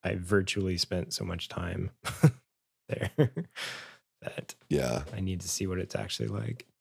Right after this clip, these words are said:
Speaker 2: <laughs> All right, before we get into the, the music we've been listening to,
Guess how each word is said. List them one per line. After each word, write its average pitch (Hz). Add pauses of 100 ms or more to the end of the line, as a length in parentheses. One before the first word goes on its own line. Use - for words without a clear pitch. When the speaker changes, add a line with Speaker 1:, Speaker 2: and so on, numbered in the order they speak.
Speaker 2:
<laughs> - (960)
All 113
right, 101
before 107
we 180
get 139
into 120
the, 107
the 90
music 98
we've 98
been 92
listening 87
to, 87